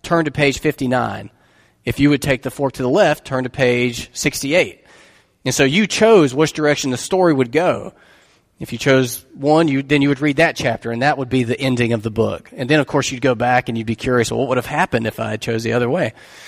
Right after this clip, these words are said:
Ultimately, that's what's given to us here.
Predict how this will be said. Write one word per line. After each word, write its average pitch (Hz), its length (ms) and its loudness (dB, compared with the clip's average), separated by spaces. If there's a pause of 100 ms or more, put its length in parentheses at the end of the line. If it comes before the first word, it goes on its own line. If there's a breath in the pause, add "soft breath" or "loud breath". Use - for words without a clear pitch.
(840 loud breath)
Ultimately, 165 440 2
that's 160 140 0
what's 151 140 -4
given 143 280 0
to 143 120 -2
us 120 100 0
here. - 380 -4